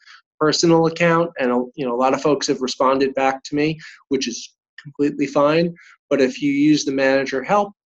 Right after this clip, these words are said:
email address, it's just a helpful way of getting to the three of us, so that if I'm, you know, un-, unable to respond to something, or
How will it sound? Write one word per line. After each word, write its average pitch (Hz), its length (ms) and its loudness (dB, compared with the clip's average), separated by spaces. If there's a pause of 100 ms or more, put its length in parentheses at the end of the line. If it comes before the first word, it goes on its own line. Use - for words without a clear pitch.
(240)
email 135 380 2
address, 123 500 2 (300)
it's 139 420 -2
just - 240 -2
a 143 80 2
helpful 139 320 0
way 135 140 4
of 127 100 -2
getting 127 320 4
to 135 100 -8
the 120 120 -2
three 147 260 2
of 127 100 0
us, 113 300 0
so 123 160 2
that 120 160 0
if 117 160 -4
I'm, 123 560 0 (460)
you 123 100 -6
know, 113 160 -6 (100)
un-, 135 400 4 (200)
unable 147 480 4
to 127 300 4
respond 131 420 0
to 127 40 -2
something, 139 360 -2
or 123 380 0